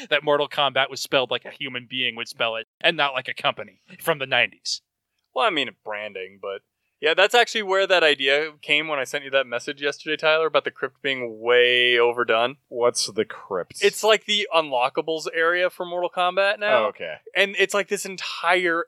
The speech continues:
Speaker 2: area where you have to wander around and there's no clear indicator of where you've actually been in the stuff you've unlocked already.
Speaker 3: Huh.
Speaker 2: So it's just a pain in the ass.
Speaker 3: I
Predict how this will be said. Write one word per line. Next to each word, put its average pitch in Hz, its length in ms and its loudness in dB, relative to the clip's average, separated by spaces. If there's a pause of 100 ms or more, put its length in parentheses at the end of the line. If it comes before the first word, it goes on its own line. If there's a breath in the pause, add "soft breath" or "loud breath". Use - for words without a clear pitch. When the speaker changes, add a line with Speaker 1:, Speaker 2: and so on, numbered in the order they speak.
(140)
Speaker 2:
area 160 320 2
where 156 120 4
you 147 60 2
have 143 100 2
to 151 80 2
wander 131 520 2
around 120 560 2
and 135 80 -4
there's 139 160 -4
no 139 160 2
clear 156 280 0
indicator 131 520 0
of 120 80 -4
where 120 260 0
you've 131 220 -2
actually 123 340 2
been 120 220 -2
in 127 100 -6
the 117 80 -6
stuff - 320 0
you've 123 140 -2
unlocked 101 520 0
already. 185 520 4 (100)
Speaker 3:
Huh. 87 460 -2 (480)
Speaker 2:
So 214 180 2
it's - 380 -2
just 202 400 2
a 156 40 -16
pain 147 280 -8
in 123 80 -8
the 107 140 -12
ass. 92 220 -12
Speaker 3:
I 208 180 4